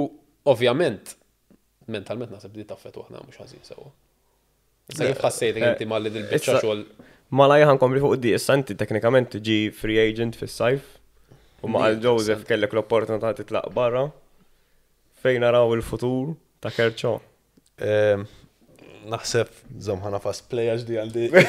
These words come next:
Speaker 3: <laughs> il-tape recorder
Speaker 2: Għandu
Speaker 3: lesta.
Speaker 2: l-speech, mela.
Speaker 3: Le, le, le, le.
Speaker 2: Ma
Speaker 3: Ma
Speaker 2: rridu xejn
Speaker 3: għalina
Speaker 2: għal
Speaker 3: biċċa.
Speaker 2: għal ġiex minuti oħra, Joseph.
Speaker 1: <laughs> Ma peak
Speaker 2: Take,
Speaker 1: performance?
Speaker 2: take, take the stage, take the stage.
Speaker 3: Le, fem, jina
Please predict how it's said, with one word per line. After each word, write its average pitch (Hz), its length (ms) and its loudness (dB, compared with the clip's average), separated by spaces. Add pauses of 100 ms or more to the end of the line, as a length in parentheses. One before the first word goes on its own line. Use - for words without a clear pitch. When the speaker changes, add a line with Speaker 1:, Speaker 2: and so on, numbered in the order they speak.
(300)
Speaker 3:
<laughs> 156 540 10
il-tape 151 420 8
recorder 160 400 12
Speaker 2:
Għandu 160 260 10
Speaker 3:
lesta. 165 260 10
Speaker 2:
l-speech, 131 200 8 (120)
mela. 127 220 10
Speaker 3:
Le, 143 200 12
le, 123 200 12
le, 117 240 6
le. 95 140 0 (140)
Speaker 2:
Ma 120 180 2
Speaker 3:
Ma - 20 8
Speaker 2:
rridu 120 300 6
xejn 120 160 6
Speaker 3:
għalina - 0 -
Speaker 2:
għal 110 80 4
Speaker 3:
biċċa. 107 240 2
Speaker 2:
għal 110 180 2
ġiex 110 220 -6
minuti 110 240 2
oħra, 123 180 2
Joseph. 135 540 6 (160)
Speaker 1:
<laughs> 113 40 -2
Ma 113 60 6
peak 120 220 4
Speaker 2:
Take, 110 80 6
Speaker 1:
performance? 123 580 4
Speaker 2:
take, 120 140 6
take - 80 4
the - 160 10
stage, 113 380 4
take 101 180 -2
the 101 100 -4
stage. 98 320 -8 (120)
Speaker 3:
Le, 139 240 0 (160)
fem, 92 340 -6
jina 110 340 -2